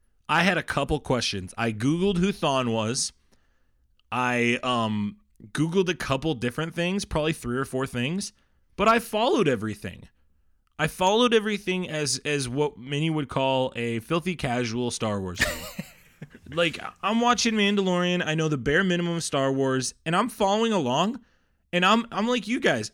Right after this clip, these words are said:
Speaker 1: I was jumping up when I heard the name Grogu. We'll talk about that in a bit. I thought that was great. I thought the lightsaber stuff was dynamite.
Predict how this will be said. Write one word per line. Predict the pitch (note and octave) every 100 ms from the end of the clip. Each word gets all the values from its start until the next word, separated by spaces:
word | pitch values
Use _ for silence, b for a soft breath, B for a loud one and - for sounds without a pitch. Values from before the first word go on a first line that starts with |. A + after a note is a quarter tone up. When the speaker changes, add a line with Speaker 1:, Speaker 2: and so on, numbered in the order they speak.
| -
Speaker 1:
I | G3
was | D#4+ G#3+
jumping | C#3+ D3 F#3+ F#3 -
up | -
when | D#3+ E3+
I | F#3+
heard | F#3+ F#3+
the | F3+
name | F#3 F#3+ F#3+
Grogu. | F#3 A3 E3+ B2+
We'll | G2 G#2+
talk | D3 -
about | F3 G3+
that | B3+ E4
in | D3
a |
bit. | A#2 A2 -
I | C4
thought | C4 C4 A#3+
that | A3+
was | G#3+ F3+
great. | D3+ C3 F#2+ - b b b b
I | - D3
thought | - E3 D#3
the | C3
lightsaber | B2+ E3+ G#3 - F#3+ F#3
stuff | - F#3 F3 E3
was | A#2+ G2+
dynamite. | F2+ C3+ E3 G#3+ G#3